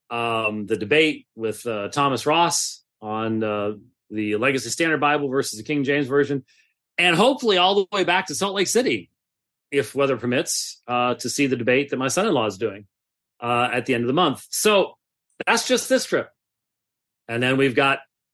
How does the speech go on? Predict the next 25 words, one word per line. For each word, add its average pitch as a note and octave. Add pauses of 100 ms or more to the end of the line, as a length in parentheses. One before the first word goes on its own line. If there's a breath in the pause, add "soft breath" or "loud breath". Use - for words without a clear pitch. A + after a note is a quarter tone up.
(160)
Salt C3+
Lake C#3+
coming D3+
up D#3
in D3
the, C#3
the C3
two-on-two D3+
debate, D3
Jeff C#3
Durbin C#3+
and C#3+
I C#3+ (180)
versus B2+
someone C#3
else, C#3
two C#3+
other C3
folks C#3
on, A#2+ (960)
without B2
any B2+
allowance B2
for, A#2+ (120)
uh, A#2